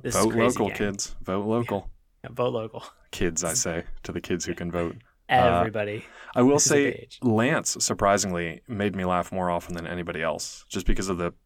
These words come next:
Speaker 2: situations that they put him in. So at one point,
Speaker 1: Mm.
Speaker 2: he's trying to reboot Octus, and he tries to plug into, like, the, the motel that they're staying in. He pl-, he tries to plug into their electrical grid, and he ends up shorting out the entire, like,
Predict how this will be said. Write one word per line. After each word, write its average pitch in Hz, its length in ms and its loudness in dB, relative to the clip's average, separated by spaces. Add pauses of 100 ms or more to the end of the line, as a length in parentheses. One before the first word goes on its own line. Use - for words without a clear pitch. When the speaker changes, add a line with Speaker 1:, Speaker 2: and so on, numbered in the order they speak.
(640)
Speaker 2:
situations 95 600 -2
that 90 80 -2
they 85 80 -4
put 90 180 0
him 98 100 -2
in. 135 160 -6 (840)
So 110 300 4
at 101 60 2
one 117 180 2
point, 117 240 6
Speaker 1:
Mm. - 40 -2
Speaker 2:
he's 113 140 0
trying 92 420 0
to 92 500 -2
reboot 92 420 -2 (120)
Octus, 87 540 -4 (340)
and 85 340 -4
he 92 80 -6
tries 92 280 0
to 95 60 -4
plug 95 240 0
into, 87 260 -4
like, 85 220 -4
the, 82 360 -6
the - 100 -10
motel 87 420 0
that 87 120 -4
they're 85 100 -4
staying 85 260 -2
in. 90 60 -4
He 101 80 0
pl-, 135 140 2
he 113 100 -2
tries 113 220 -2
to - 40 -8
plug 107 160 4
into 95 140 0
their 87 160 0
electrical 101 420 2
grid, 120 200 2
and 107 60 -2
he 95 60 0
ends 101 160 0
up 85 80 -4
shorting 92 380 0
out 85 140 -2
the 85 80 -4
entire, 85 340 -2
like, 82 260 -6